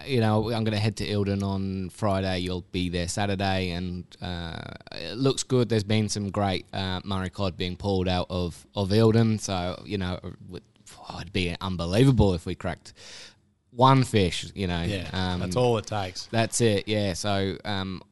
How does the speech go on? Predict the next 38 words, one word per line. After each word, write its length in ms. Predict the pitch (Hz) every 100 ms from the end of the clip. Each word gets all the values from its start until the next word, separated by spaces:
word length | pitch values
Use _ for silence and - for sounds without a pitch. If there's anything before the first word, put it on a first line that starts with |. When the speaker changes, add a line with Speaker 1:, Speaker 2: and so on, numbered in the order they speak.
| _
Speaker 1:
i-, 40 | 160
it's 320 | 139 156 -
an 80 | 127
option. 420 | 131 - 135 123
It's 200 | 113 -
a 40 |
great 320 | 104 117 107 101
winter 300 | 101 98 92
option, 540 | 107 - 110 104 101
and 160 | 98 95
the 60 | 92
guys 320 | 101 101 95
that 100 | -
put 100 | 101
a 40 |
bit 100 | 92
of 80 | 92
time 320 | - 95 92
in, 160 | 92 87
they 160 | 92 85
get 180 | 87 -
rewarded. 640 | 80 80 85 95 190 - - - - - - _ _ _ _ 120 _ -
Been 240 | 127 123
very 360 | 110 120 120 110
slow, 400 | - 107 110 101
I 80 |
think, 320 | 98 104 101 107
with 160 | 101
the 100 | 98
reports 840 | 92 90 - 98 95 - - - - _
from 180 | 101 90
the 80 | 82
lakes, 680 | 85 127 - - - - -
Speaker 2:
Yeah. 300 | 127 123 85 -
Speaker 1:
uh, 240 | 92 90 92
this 240 | 98 -
week. 460 | 104 - 285 - - _ _
Um, 560 | 95 92 90 90 87